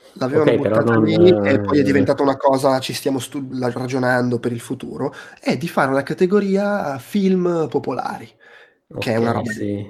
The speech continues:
Speaker 1: cioè,
Speaker 2: che era
Speaker 1: perché
Speaker 2: perché, ok, un sacco di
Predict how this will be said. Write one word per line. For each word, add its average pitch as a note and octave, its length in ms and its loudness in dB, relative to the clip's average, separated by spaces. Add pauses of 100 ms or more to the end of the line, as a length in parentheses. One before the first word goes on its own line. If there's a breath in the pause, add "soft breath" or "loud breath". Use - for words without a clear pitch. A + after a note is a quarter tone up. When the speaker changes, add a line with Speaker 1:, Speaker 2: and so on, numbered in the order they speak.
Speaker 1:
cioè, A2+ 140 -10
Speaker 2:
che A#2 100 4
era A2 160 6
Speaker 1:
perché A2+ 360 2
Speaker 2:
perché, A#2 220 6
ok, A#2 400 4 (220)
un A2 160 -4
sacco A2+ 340 -4
di G#2+ 600 0